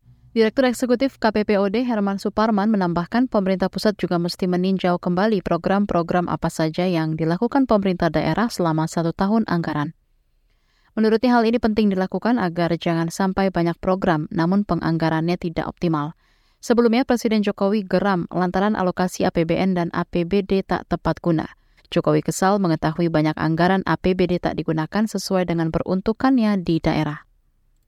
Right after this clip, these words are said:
Saudara, masih banyak masyarakat yang memiliki pemikiran salah tentang penularan human immune, immunodeficiency virus atau virus H I V.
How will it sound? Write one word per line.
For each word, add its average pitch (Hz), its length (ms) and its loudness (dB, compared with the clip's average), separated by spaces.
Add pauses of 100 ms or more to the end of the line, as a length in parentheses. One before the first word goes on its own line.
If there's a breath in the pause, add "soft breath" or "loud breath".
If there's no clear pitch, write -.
(1400)
Saudara, 240 400 4
masih 208 240 0
banyak 214 320 2
masyarakat 185 480 0
yang 180 160 -2
memiliki 208 640 -2
pemikiran 185 640 0
salah 170 560 0
tentang 180 400 -2
penularan 180 560 0
human 202 560 0 (400)
immune, 196 640 0 (240)
immunodeficiency 208 1300 0
virus 196 400 0
atau 165 560 0
virus 190 400 0
H - 80 0
I 165 80 2
V. - 80 -6